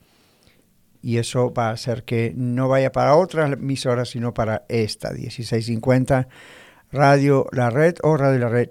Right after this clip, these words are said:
Denver. Usted escucha aquí los lunes el sermón del día domingo, que sale a todas las congregaciones de la red. Los martes,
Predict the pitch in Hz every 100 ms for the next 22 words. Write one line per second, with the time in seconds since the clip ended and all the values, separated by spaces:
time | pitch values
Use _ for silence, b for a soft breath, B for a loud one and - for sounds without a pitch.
0 | - 110 73 - - - 135 131 131 -
1 | 135 - 127 - 143 135 127 127 147 151
2 | 151 - - 127 135 117 139 160 170 -
3 | B B B - 131 127 147 135 131 170
4 | 208 190 190 170 - - 131 113 113 127
5 | 120 120 127 120 117 117 110 107 - 123
6 | 117 110 107 131 190 190 135 107 120 135
7 | 131 143 131